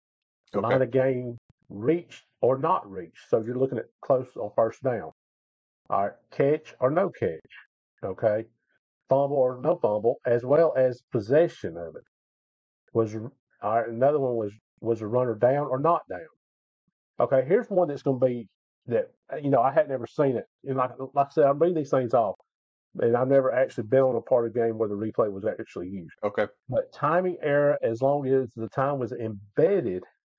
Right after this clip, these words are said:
Speaker 2: embedded now in the replay. So it had to have it on the screen for you could correct the timing. And then the last one is spot of the fo-, spot of the football.
Speaker 1: Now, with all those, you're,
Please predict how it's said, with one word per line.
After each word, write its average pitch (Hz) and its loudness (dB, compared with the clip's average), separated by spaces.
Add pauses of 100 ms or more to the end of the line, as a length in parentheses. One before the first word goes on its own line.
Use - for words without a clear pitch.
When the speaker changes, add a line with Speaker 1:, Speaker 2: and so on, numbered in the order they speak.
(520)
Speaker 2:
embedded 131 -2
now 101 -6 (640)
in 131 0
the 127 4
replay. 120 -2 (500)
So 120 2
it 127 2
had 160 2
to 151 0
have 156 2
it 131 -2
on 143 -2
the 139 -14
screen 143 0
for 117 4 (120)
you 117 -10
could 120 -8 (120)
correct 123 0
the - -16
timing. 104 -6 (640)
And 120 -2
then 123 -2 (200)
the 113 0
last 135 0
one 110 -10
is 104 -14 (100)
spot 131 -2
of 110 -8
the 107 -10
fo-, - -8 (100)
spot 143 -2
of 107 -10
the 113 -8
football. 90 -4 (1160)
Speaker 1:
Now, 135 0
with 131 -4
all 170 4
those, 135 -2
you're, 127 -8